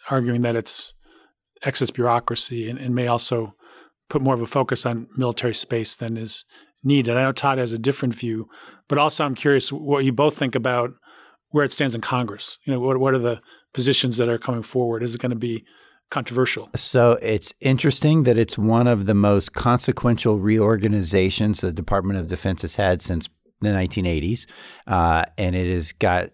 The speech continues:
Speaker 2: it is one of the least controversial issues in this bill this year.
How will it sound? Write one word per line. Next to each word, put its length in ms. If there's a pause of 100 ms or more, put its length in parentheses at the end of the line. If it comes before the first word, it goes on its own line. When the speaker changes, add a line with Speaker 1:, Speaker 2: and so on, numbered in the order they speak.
Speaker 2:
it 160
is 160
one 160
of 100
the 220 (160)
least 680
controversial 720
issues 500
in 300
this 160
bill 300
this 280
year. 220